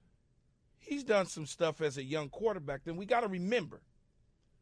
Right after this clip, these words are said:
he is relatively still young. So young quarterbacks aren't all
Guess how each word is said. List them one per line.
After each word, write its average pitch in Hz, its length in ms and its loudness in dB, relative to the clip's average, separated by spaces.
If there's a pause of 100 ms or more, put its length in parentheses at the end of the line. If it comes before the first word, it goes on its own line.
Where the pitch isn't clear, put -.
(720)
he 226 380 -2
is 151 160 -4
relatively 170 580 0
still 139 340 -4 (140)
young. 156 300 -6 (1400)
So 202 340 6 (920)
young 269 320 4
quarterbacks 180 880 4 (1200)
aren't 233 320 4
all 175 500 8